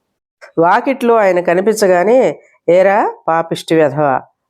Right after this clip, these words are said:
ఆ గిల్టు నగల ఖరీదు ఐదు వేల? నాకు రావలసిన డబ్బు మధ్యలో నువ్వు గద్దలా తన్నుకుపోతావా?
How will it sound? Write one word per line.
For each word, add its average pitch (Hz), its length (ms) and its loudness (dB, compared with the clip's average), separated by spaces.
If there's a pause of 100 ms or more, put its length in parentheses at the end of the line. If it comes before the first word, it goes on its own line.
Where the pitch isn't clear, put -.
ఆ 170 60 2
గిల్టు 202 340 0
నగల 220 280 2
ఖరీదు 180 380 0
ఐదు 165 220 2
వేల? 156 440 0 (420)
నాకు 185 280 0
రావలసిన 214 560 0
డబ్బు 180 320 0
మధ్యలో 202 440 0
నువ్వు 185 360 2
గద్దలా 208 300 2
తన్నుకుపోతావా? 175 1000 -2